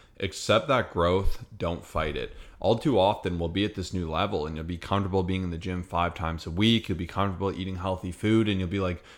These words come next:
"Okay, but now I'm on vacation, so I need to do no workouts. I need to eat out every single meal. I need to just be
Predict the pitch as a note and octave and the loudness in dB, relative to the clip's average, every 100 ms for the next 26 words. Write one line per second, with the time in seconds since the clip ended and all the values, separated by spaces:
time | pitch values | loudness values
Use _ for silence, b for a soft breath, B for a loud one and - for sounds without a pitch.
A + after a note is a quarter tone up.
0 | B G#2+ G2 B2+ G#2 F2 G2+ A#2 A#2 G2+ | B -4 4 4 4 2 2 4 2 2
1 | F#2+ - A2 F#2+ F#2+ F2 F2 F2+ G2 A2 | -2 0 0 2 -2 -2 -2 -2 0 -2
2 | G#2 F#2+ E2+ F2 G2+ A2 G#2 G2+ G2+ G2+ | -2 -4 -4 0 0 4 2 2 2 2
3 | G2 B B - G2 G#2 - A2 A#2 A2+ | -2 B B -6 -2 -2 -4 0 4 6
4 | A2 G#2 G2 G#2 F#2+ F#2 F#2 F#2+ F2+ F2+ | 6 4 0 -2 -2 -2 -2 -2 -2 -2
5 | F#2+ F2+ F#2 E2+ F2 - F#2+ G2 | -4 -2 -4 -4 -8 -10 -10 -8